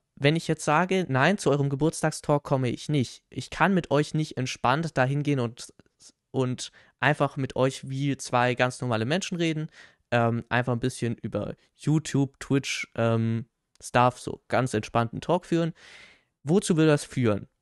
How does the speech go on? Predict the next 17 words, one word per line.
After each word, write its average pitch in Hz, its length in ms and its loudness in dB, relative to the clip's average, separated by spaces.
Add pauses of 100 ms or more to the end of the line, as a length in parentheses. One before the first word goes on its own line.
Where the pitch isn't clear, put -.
(120)
Das - 180 -4
würde 165 140 2
ja 165 80 2
dazu 170 280 0
führen, 214 300 -2
dass - 260 -2
ich 220 240 -2
sage, 151 540 2
als - 420 -2 (160)
Mensch, 135 340 -2
die, 113 240 -2 (220)
äh, - 80 -8 (420)
im 117 200 0
demokratischen 117 580 0
Bereich 147 280 0
definitiv 156 460 -2
stattfindet, 151 680 -4